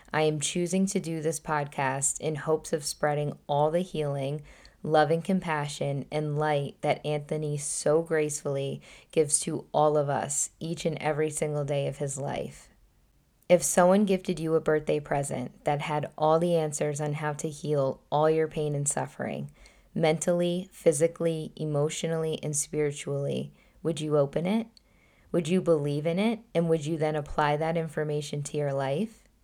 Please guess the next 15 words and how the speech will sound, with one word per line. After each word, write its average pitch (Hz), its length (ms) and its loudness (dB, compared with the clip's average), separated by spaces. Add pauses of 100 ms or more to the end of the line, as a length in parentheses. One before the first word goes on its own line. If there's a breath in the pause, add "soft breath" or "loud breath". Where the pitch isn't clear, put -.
(680)
That's 175 300 6
what 190 120 4
happened 170 380 -2
to 156 120 -4
me. 143 340 -6 (360 loud breath)
I 165 280 6
opened 180 340 4
the 202 60 4
gift 165 320 0
that 160 260 2
Anthony 156 400 0
William, 156 600 0 (100)
the 156 100 -2
medical 151 460 0
medium, 147 600 0